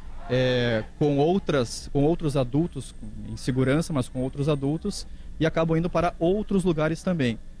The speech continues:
Então, os registros são feitos aqui, as crianças que chegam também sem os seus pais permanecem naquela sala com profissionais, é, da área, assistentes sociais principalmente, e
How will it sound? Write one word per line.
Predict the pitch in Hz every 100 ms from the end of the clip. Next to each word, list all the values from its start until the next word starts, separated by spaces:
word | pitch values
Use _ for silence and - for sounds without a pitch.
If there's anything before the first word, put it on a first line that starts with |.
| -
Então, | 123 143
os | 156
registros | - 131 147 143 139
são | 143
feitos | 160 180 117
aqui, | 139 - 143 202
as | 160
crianças | - 151 165 - -
que | -
chegam | 151 151 147 143
também | 131 135
sem | 127 160
os |
seus | 160 151
pais | - 123 107
permanecem | - 143 135 127 131 156 151
naquela | 131 131 127
sala | - - 120 - - - - -
com | 135 131 123
profissionais, | - 123 - 127 120 110 - - - - -
é, | 113 117 113 110
da | 127
área, | 131 135 170
assistentes | 160 - - 127 -
sociais | 127 - 113 113
principalmente, | 120 117 131 139 139 170 180 - - - -
e | - 147 156 151